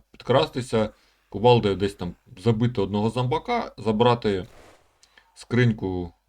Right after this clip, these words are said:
для торгівця і повернутися до торгівця, здати і отримати свою винагороду. Другий — це як Рембо забігти, там з кулеметом на перевіз, всіх побивати, але майте на увазі, що коли ви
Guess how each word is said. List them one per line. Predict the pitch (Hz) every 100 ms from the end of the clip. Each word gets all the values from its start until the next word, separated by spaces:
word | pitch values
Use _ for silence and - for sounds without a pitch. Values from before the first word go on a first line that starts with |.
| _ _ 95
для | 95 95
торгівця | - 107 131 208 - 117 -
і | - 202 131
повернутися | 127 110 110 120 113 101 98 92 87 85 _
до | 117
торгівця, | 101 101 127 127 92 85
здати | - - 117 101
і | 87
отримати | 87 - 101 92 92
свою | 92 92
винагороду. | 90 92 90 90 - _ _ _ _ _ _ -
Другий — | 139 202 180
це | 147 127 120
як | 110 92
Рембо | 110 104 90
забігти, | 85 90 101 165 - 120
там | 135 98 90 - _ _ _ _ _
з |
кулеметом | - 110 120 143 147 117
на | 110 104 92 87 87 87
перевіз, | - 107 123 151 - - - _
всіх | - -
побивати, | 104 101 113 139 123
але | 92 107 95 85
майте | 90 90 92
на | 92
увазі, | 95 87
що | 87 -
коли | 87 90
ви | 90 87